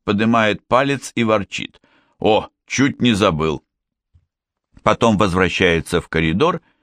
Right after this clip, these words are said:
и приносит апельсины. Он держит их на вытянутых руках. Два ярких плода, почти запретные в это время для обыкновенных людей.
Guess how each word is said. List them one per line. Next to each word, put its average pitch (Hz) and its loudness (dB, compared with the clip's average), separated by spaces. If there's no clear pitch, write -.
и 107 2
приносит 101 0
апельсины. 80 -4
Он 160 2
держит 147 -2
их 135 -2
на 104 2
вытянутых 113 0
руках. - -2
Два 98 2
ярких 90 0
плода, 76 0
почти 147 0
запретные 110 0
в 92 0
это 98 0
время 95 0
для 87 0
обыкновенных 87 0
людей. 87 -2